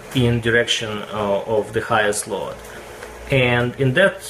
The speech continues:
that bearing become, uh, elliptic. And that bearing is still lubricated by oil, and it wobbles in this preferential direction. It's about same sh-, the same shape as in U in the narrowest direction, but it is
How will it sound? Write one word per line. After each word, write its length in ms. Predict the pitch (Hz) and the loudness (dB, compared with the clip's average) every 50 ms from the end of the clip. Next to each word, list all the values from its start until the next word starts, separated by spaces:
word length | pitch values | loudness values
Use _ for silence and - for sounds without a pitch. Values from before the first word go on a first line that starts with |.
| - - - | -14 -8 -2
that 300 | 135 131 151 151 139 127 | 2 2 2 2 2 2
bearing 340 | 120 147 151 151 143 131 120 | 4 4 4 4 4 2 0
become, 500 | 113 123 120 - 123 120 120 117 117 110 | 0 -2 0 2 2 2 4 2 0 -2
uh, 280 | 117 117 110 107 101 - 123 | -2 -2 -2 -2 -2 -2 0
elliptic. 420 | 120 117 113 110 - - - - - - - - - - - - | 0 2 0 0 -2 -6 -14 -14 -14 -14 -14 -14 -16 -14 -4 0
And 380 | 123 120 120 120 117 117 113 | 2 4 4 4 2 2 2
that 280 | 139 180 180 139 127 120 | 2 2 2 0 0 0
bearing 340 | 156 165 170 160 139 127 123 | 2 2 4 4 2 2 0
is 120 | 117 - | -2 -4
still 240 | - - - 160 156 | -4 -2 0 2 2
lubricated 580 | 139 135 123 120 123 117 - 117 107 107 104 98 | 4 4 2 2 0 0 0 -2 -2 -2 0 2
by 160 | 101 101 107 | 4 6 6
oil, 320 | 113 120 117 113 117 104 - - - - | 6 4 4 2 0 -2 -6 -10 -4 0
and 160 | 123 120 117 | 2 2 2
it 120 | 110 104 113 113 | 0 -2 -2 2
wobbles 500 | 131 147 147 135 131 131 123 113 - - | 4 6 6 4 4 0 -2 -2 -4 -6
in 80 | 117 110 | -6 -4
this 160 | 113 110 - | -4 -4 -2
preferential 680 | - 117 113 - - - 110 104 104 - - 104 95 | -2 -2 -2 -2 0 -2 -2 -2 -2 -2 -2 -2 -2
direction. 400 | 101 101 - - - - - - - - - - - - - - - - - - - | -2 -4 -6 -4 -4 -4 -4 -6 -8 -12 -14 -14 -14 -14 -14 -14 -12 -12 -12 -4 0
It's 200 | - 185 - - | 0 0 2 2
about 360 | 151 139 180 185 - 165 147 - | 0 2 2 2 2 2 0 0
same 380 | - - 165 165 165 160 156 | 0 2 2 2 2 0 0
sh-, 140 | 139 - - | -2 -2 -4
the 140 | - 139 120 | -2 -2 -2
same 320 | - - 143 143 156 156 | 2 2 2 2 2 2
shape 360 | 143 - - 143 143 139 139 | 0 0 2 2 2 4 2
as 140 | 139 120 110 | 0 0 2
in 100 | 117 120 | 0 0
U 400 | 113 107 120 127 127 131 131 - - | 0 0 0 0 0 0 0 -2 -2
in 260 | 127 123 117 117 110 110 | -2 0 0 0 0 0
the 320 | 113 107 107 107 104 - - | 0 0 0 -2 -2 -2 -2
narrowest 520 | 120 120 135 151 151 139 120 113 104 104 - | 0 2 2 2 4 4 4 4 2 0 -2
direction, 480 | 110 104 104 101 - - - 104 92 90 101 | 0 2 2 2 0 -2 -6 -8 -8 -2 2
but 220 | 120 113 107 - | 2 2 2 0
it 100 | 101 107 | -2 -2
is 320 | 117 120 113 - - - | -2 -2 -2 -2 -4 -8